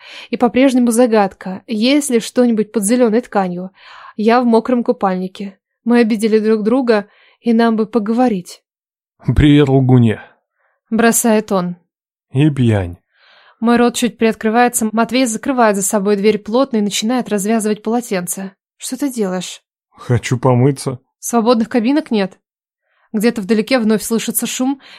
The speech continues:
Speaker 1: крики, шаги. Матвей чуть напрягается, прислушиваясь.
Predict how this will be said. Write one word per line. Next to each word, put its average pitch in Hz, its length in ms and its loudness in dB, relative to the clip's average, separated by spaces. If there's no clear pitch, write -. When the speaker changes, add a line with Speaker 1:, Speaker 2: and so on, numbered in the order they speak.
Speaker 1:
крики, 240 260 -2
шаги. 220 400 -2
Матвей 226 360 0
чуть - 200 -6
напрягается, 233 640 -2
прислушиваясь. 202 840 -6